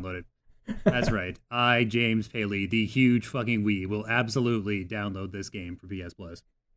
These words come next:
Speaker 2: I'm very glad to hear it. Um,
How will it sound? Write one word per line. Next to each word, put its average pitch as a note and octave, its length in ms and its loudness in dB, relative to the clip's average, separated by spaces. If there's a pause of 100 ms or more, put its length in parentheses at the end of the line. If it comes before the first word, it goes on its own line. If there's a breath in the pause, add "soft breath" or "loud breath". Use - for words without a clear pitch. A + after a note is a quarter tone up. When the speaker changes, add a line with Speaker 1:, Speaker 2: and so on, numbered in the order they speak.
(920)
Speaker 2:
I'm G#2+ 80 4
very A2 200 10
glad G2 220 6
to F2+ 60 -2
hear D#2 160 2
it. D#2+ 140 -2 (640)
Um, F#2 420 2